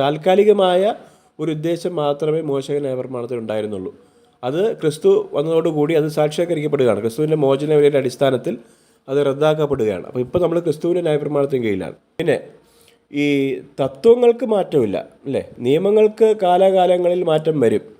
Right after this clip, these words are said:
പക്ഷെ തത്വങ്ങൾക്ക് മാറ്റം വരത്തില്ല. ഇപ്പോൾ ഒരു ഉദാഹരണം പറഞ്ഞു കഴിഞ്ഞാൽ ഇപ്പോൾ നമ്മൾ ഹെൽമെറ്റ് ധരിക്കണം അല്ലെങ്കിൽ സീറ്റ് ബെൽറ്റ് ഇടണം എന്നൊക്കെ എന്ന് പറയാറുള്ള നിയമങ്ങളാണ്, അല്ലേ? പക്ഷെ അതിലെ പിന്നിലെ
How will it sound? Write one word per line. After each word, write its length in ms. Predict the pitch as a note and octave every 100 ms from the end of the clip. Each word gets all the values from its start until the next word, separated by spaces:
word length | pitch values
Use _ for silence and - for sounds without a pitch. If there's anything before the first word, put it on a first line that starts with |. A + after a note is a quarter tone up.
| _ _ _ _ -
പക്ഷെ 120 | C#3+
തത്വങ്ങൾക്ക് 500 | C#3+ C3 F3+ F#3 F#3+ F3
മാറ്റം 220 | D#3+ D#3
വരത്തില്ല. 360 | C3 F2+ F2+ - - _ _ _ _
ഇപ്പോൾ 180 | - D3+
ഒരു 60 |
ഉദാഹരണം 260 | D#3 D#3+ E3+
പറഞ്ഞു 180 | D#3+ D#3
കഴിഞ്ഞാൽ 160 | D3+ D3
ഇപ്പോൾ 120 | D3
നമ്മൾ 160 | D3 D3+ D3 - - _ _
ഹെൽമെറ്റ് 360 | D3 E3 E3 D#3
ധരിക്കണം 420 | C#3 B2+ B2 A#2+ A#2+ - -
അല്ലെങ്കിൽ 280 | B2+ C3 C3+
സീറ്റ് 340 | B2+ C#3 C#3+ D#3+
ബെൽറ്റ് 220 | D3+ D3
ഇടണം 200 | B2 B2
എന്നൊക്കെ 260 | A#2+ A#2+ B2
എന്ന് 160 | A#2+ A2+
പറയാറുള്ള 380 | A2 G#2+ A2
നിയമങ്ങളാണ്, 480 | C#3+ F3 E3 A#2 E2+ - -
അല്ലേ? 180 | C3+ - - _ _
പക്ഷെ 140 | C#3 D#3
അതിലെ 180 | D#3+ F3+
പിന്നിലെ 300 | E3+ F#3